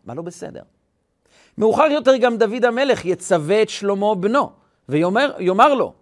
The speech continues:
בצוואה האחרונה, "והנה אמך שמעי בן גרה בן הימי-, הימיני מבחורים,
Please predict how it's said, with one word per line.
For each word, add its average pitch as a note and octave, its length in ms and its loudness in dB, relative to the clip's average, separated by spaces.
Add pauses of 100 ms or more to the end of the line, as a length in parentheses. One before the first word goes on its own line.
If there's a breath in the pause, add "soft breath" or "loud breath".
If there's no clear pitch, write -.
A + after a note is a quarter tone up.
(120)
בצוואה D3 400 -2
האחרונה, G3+ 580 -2
"והנה D#3+ 220 -4
אמך F3+ 420 -4
שמעי F#3 280 -10
בן E3+ 180 -6
גרה E3+ 280 -2
בן E3+ 140 -6
הימי-, F3 340 -8
הימיני D#3 420 -8
מבחורים, F3 580 -6